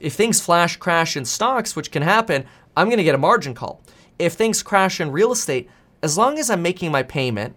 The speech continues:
which if I need to get roommates, if I need to rent out the entire house, I'm still gonna be able to make that payment. Even if I need to have a little bit of a negative cash flow,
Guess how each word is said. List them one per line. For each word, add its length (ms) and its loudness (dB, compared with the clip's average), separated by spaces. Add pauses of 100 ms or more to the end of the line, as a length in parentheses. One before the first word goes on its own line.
which 240 0
if 100 -2
I 100 2
need 200 -2
to 420 4
get 180 0
roommates, 760 0
if 100 -6
I 80 0
need 200 -4
to 80 -2
rent 280 -2
out 240 4
the 140 -6
entire 320 -2
house, 180 0 (260)
I'm 120 8
still 200 0
gonna 140 2
be 80 4
able 140 2
to 40 -2
make 160 -2
that 140 -2
payment. 400 -4 (320)
Even 240 2
if 120 2
I 60 4
need 140 0
to 60 2
have 120 4
a 40 -4
little 180 2
bit 140 2
of 80 -2
a 20 2
negative 300 0
cash 300 0
flow, 260 -2